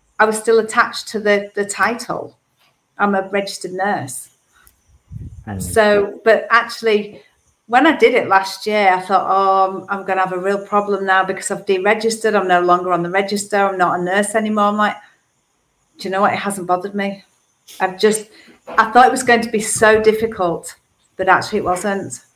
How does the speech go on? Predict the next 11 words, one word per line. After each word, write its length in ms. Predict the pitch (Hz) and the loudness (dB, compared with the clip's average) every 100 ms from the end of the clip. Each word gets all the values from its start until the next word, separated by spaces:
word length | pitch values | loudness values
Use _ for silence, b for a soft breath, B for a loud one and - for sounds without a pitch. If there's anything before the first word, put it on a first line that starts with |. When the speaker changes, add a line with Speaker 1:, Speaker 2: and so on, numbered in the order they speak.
| - - - | -20 -20 -2
Speaker 1:
And 120 | 196 | 2
I've 140 | 196 208 | 4 4
never, 240 | 208 208 | 4 6
I, 320 | 202 - 143 | 6 6 4
I 40 | 202 | 2
haven't 280 | 214 233 | 0 0
looked 180 | 208 180 | 0 2
back. 320 | 202 185 - | 4 4 2
I 40 | 190 | -6
really 200 | 190 190 | -6 -4
haven't. 400 | 185 170 170 | -4 -4 -6